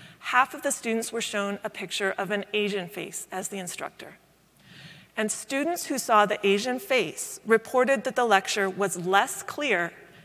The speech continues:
and harder to understand, even though everybody listened to the same recording. So social categories really influence the way that we understand language.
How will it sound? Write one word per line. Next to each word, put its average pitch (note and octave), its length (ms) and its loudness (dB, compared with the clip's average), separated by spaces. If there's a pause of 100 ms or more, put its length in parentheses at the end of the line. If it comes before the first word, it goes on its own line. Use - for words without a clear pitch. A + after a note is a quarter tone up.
(120)
and G3+ 140 0
harder A3+ 360 4
to A#3 160 4
understand, G#3 880 -2 (640)
even D4 400 6
though A3+ 240 6 (100)
everybody B3 600 4
listened F#3 440 -4
to G#3+ 100 -8
the F#3+ 120 0
same F#3+ 460 -4
recording. F3+ 520 -6 (3000)
So D4 380 6 (180)
social F4+ 480 4
categories C#4+ 680 4
really C#4 420 2
influence A#3 600 0
the A3+ 120 -2
way G3+ 180 6
that F#3+ 120 2
we F#3+ 120 -2
understand F3 560 -4
language. - 560 -10